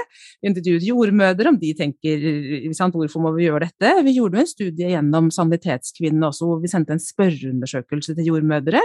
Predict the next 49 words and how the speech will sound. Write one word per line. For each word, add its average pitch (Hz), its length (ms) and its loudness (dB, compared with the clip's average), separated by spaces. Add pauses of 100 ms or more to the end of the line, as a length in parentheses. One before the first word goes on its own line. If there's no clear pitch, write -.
for 240 100 0
å 226 80 2
høre, 170 360 2 (500)
er 170 120 2
det, 170 140 -2 (560)
er 175 280 -2
dette 175 200 -2
noe 170 160 4
dere 147 160 0
gjør, 185 320 2
faktisk? - 640 -2 (420)
Eh, 214 100 0
så 220 120 0
vi 254 80 4
har 233 120 4
en 262 120 6
del, 220 180 2 (240)
har, 208 220 -4
har 214 160 0
en 240 80 4
del 190 120 4
på 180 100 -8
en - 20 0
måte 185 100 -4
litt 175 100 -2
sånn 175 160 -2
innledende 208 600 2
ting, 311 240 0 (480)
og, 214 400 0
um, 214 320 4
når 202 220 0
vi 220 180 0
intervjuet 202 640 -2
kvinner, 233 540 2 (140)
eh, 202 440 0
for 208 80 -2
å 214 80 2
høre 180 240 4
om 185 320 2
hva 180 80 -2
de 175 160 -2
tenker 165 280 -2
om 156 100 2
å 156 60 -2
bli 175 80 -2
spurt 156 280 -4
i 180 80 -2
svangerskapet, 175 560 0
så 220 220 4